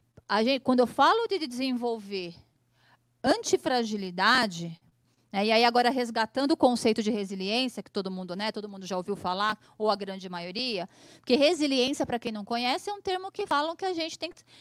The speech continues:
são pessoas que sabem trabalhar bem sob pressão. Porém,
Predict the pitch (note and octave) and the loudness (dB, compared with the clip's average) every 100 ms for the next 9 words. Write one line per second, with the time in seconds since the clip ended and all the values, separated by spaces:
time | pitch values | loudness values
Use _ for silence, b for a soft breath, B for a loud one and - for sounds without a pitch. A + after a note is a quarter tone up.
0 | b - D4+ D#4+ F#4 G4+ - F4 F4+ F4+ | b -4 0 2 4 4 4 4 4 4
1 | D#4+ D#4 D#4 E4 C4+ D#4+ G#4 G4 A4 C#5 | 6 6 6 4 4 4 4 4 4 2
2 | - F#3+ D3+ _ _ _ _ _ b b | 4 2 0 _ _ _ _ _ b b
3 | _ - C5+ C#5+ A4 B3 A3+ A3+ C4+ | _ 8 8 8 4 2 2 0 -2